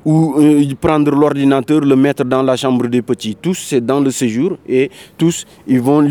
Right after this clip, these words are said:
on va utiliser la même télé, on va utiliser le même, euh, on regarde les mêmes émissions et on discute avec les enfants, c'est comme ça. Mais si on le laisse déjà seul dans sa chambre, il va s'isoler de plus en plus.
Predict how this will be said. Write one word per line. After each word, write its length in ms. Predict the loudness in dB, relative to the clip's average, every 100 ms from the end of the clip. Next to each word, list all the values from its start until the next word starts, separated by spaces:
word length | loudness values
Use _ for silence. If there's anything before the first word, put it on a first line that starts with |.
| 0
on 200 | 0 0
va 200 | 0 -2
utiliser 600 | -2 -4 0 0 0 -2
la 160 | -2 -4
même 220 | -2 -2
télé, 260 | -2 -2 -2
on 180 | -2
va 140 | -2 -2
utiliser 500 | -2 -2 -2 0 -2
le 120 | 0
même, 280 | 0 0 -2 -4
euh, 520 | 0 2 2 2 -2 -6 -12 -14 -2
on 100 | 0
regarde 400 | 2 2 2 0
les 160 | 0 2
mêmes 240 | 2 2
émissions 520 | 0 0 0 0 0 0
et 120 | 0
on 120 | 0
discute 400 | 0 -6 -6 -2
avec 260 | -2 -2 0
les 220 | 0 0
enfants, 300 | -2 -4 -4
c'est 160 | -4
comme 180 | -4 -4
ça. 160 | -4 -8 -12 -20 -8
Mais 260 | 0 2 0
si 220 | 0 0
on 160 | 2 4
le 120 | 4
laisse 320 | 2 0 -4 -2
déjà 480 | 0 2 0 -2 -8 -20 -16
seul 340 | -2 0 2 0
dans 160 | -2
sa 180 | 0 -2
chambre, 360 | 0 -2 -4 -10 _ -20 -20 -20 -14
il 80 | -6
va 240 | -2 -2
s'isoler 500 | -2 0 2 2 2
de 120 | 0
plus 320 | -2 -4 -2
en 100 | -2
plus. 220 | -4 -10